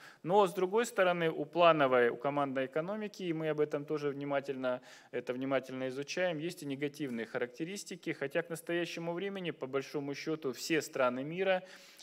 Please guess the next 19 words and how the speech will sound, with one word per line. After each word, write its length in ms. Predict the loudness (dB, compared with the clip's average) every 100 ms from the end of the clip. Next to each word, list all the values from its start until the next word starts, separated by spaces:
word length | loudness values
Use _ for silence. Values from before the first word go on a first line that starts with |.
| -20 _
э, 360 | 2 4 4 2
существуют, 760 | -4 -8 -10 -2 0 0 -2
э, 200 | 0 0
в 80 | 4
рамках 340 | 2 2 -2
смешанной 640 | -6 -4 -2 -2 -2 -2 -2
экономики, 560 | -2 -4 -4 -8 -8
нигде 320 | -6 -6 -6
чисто 360 | -6 -8 -6 -4
рыночной 480 | -2 -4 -8 -8 -6
нет. 280 | -4 -6 -10 -18 -20 -20 -20 -2
А 240 | 4 6
политико-идеологические 1300 | 6 0 -2 0 0 2 2 2 0 -8 -10 -4 -2
факторы, 540 | 4 4 4 0 0
безусловно, 600 | -2 -4 -4 -2 0 0
были 300 | -2 0 0
стабилизатором 840 | -2 -4 -4 -2 4 4 4 2 0
советской 560 | -2 -2 -4 -2 -2
системы. 720 | -2 -6 -10 -2 0 2 0